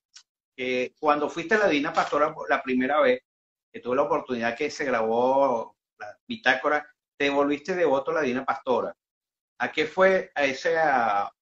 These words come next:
motivación de que tratas de estar en la Divina Pastora a partir de todos los catorce de enero, a partir de que grabaste la bitácora?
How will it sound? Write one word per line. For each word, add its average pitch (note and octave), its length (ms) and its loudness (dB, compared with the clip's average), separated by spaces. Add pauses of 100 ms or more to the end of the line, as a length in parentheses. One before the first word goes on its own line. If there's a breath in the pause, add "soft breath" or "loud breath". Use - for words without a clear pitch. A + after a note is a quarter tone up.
(260)
motivación B2+ 880 0 (240)
de B2+ 160 -2
que A#2 400 -4 (240)
tratas C#3+ 340 0
de C#3+ 60 -10
estar B2+ 240 -2
en C#3 100 -2
la C3+ 80 0
Divina A#2 220 -4
Pastora A#2+ 560 -2
a B2 120 -4
partir - 240 -6 (140)
de - 60 -20 (140)
todos A#2+ 160 0
los C3+ 100 -2
catorce A#2+ 520 -4
de G#2 160 -4
enero, G#2+ 380 -10 (680)
a A2+ 100 -10
partir B2+ 340 0
de C#3+ 120 2
que C#3+ 120 0
grabaste A#2 400 0
la B2 440 -2
bitácora? G#2 520 -12